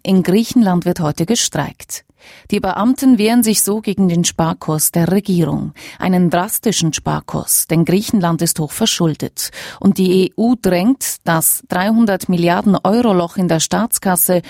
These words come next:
schnellstmöglich zu stopfen. Fragt sich, wie die Griechinnen und Griechen da noch gegen Sparmaßnahmen demonstrieren können. Aus Athen unser E-U-Korrespondent Urs Brudra.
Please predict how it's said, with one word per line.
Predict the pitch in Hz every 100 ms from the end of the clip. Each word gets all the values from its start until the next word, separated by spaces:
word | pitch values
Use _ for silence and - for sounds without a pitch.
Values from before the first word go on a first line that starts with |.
| -
schnellstmöglich | - - 180 214 240 - 170 156 170 175 -
zu | -
stopfen. | - - 151 - 147 - _ _ - - - -
Fragt | - 208 240 -
sich, | 277 - -
wie | 208
die | 208
Griechinnen | - 247 269 269 254 220
und | 185 170 -
Griechen | 196 226 247 196
da | 175
noch | 175 165
gegen | 180 175
Sparmaßnahmen | 165 - 208 226 175 - 170 160 156
demonstrieren | 165 165 165 - 247 233 180
können. | 160 151 - _ - - -
Aus | - 160 -
Athen | 165 190 208 214 - -
unser | - 196 180 180
E-U-Korrespondent | 185 - 233 220 196 - 185 175 160 156 -
Urs | 240 -
Brudra. | 226 180 - 156